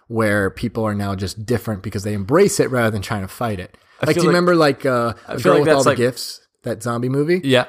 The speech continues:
Speaker 1: And she just created this new world where they, like, embrace these, like, zombie beings rather than trying to fight it. I thought it was gonna be something, but they didn't even explain anything about it. It was just, oh yeah, some people aren't affected and some people are.
Speaker 2: Yeah, well, I feel like the people who weren't, or if,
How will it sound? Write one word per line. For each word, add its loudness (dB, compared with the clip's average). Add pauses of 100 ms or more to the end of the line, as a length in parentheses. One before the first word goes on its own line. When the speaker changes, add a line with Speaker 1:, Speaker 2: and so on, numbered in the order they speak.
(100)
Speaker 1:
And -2
she 2
just -2
created 0
this -4
new -2
world 2
where 0
they, 2
like, -4
embrace -2
these, -4
like, -4
zombie -4
beings -6
rather -8
than -8
trying -10
to -16
fight -10
it. -16
I -8
thought 4
it 6
was 0
gonna -2
be -2
something, -2 (460)
but -4
they 6
didn't 4
even 0
explain -4
anything -4
about -12
it. -8
It -6
was -4
just, -6 (180)
oh 2
yeah, 6
some 0
people -2
aren't 0
affected -6
and -8
some -6
people -4
are. -8 (340)
Speaker 2:
Yeah, 2
well, 2
I 4
feel 0
like 2
the -2
people 0
who -2
weren't, 0
or 0
if, -10